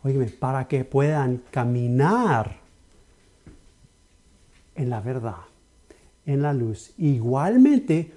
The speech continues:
como Moisés y otros caminaban en la verdad, en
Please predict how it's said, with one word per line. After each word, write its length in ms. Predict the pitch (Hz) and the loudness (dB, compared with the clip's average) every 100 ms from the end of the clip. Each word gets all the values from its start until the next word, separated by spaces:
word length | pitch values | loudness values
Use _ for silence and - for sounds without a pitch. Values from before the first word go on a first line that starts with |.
| - - | -20 -4
como 500 | 156 147 151 139 - _ | 0 2 2 0 -10 _
Moisés 840 | 139 135 131 120 - 202 139 113 - | 0 0 0 -2 -4 -2 -2 -6 -8
y 120 | 170 | -2
otros 540 | 190 269 233 139 - - _ _ - | 0 0 0 -2 -4 -20 _ _ 0
caminaban 840 | 160 151 147 143 131 113 110 - _ - | 4 6 6 4 2 -2 -6 -8 _ -16
en 340 | - 123 113 107 - _ _ | -4 -2 0 -2 -8 _ _
la 180 | 127 127 | -6 -4
verdad, 440 | 127 120 110 98 85 - - _ _ _ - | -2 -2 -4 -6 -12 -20 -20 _ _ _ -10
en 340 | 117 104 104 | -6 -6 -6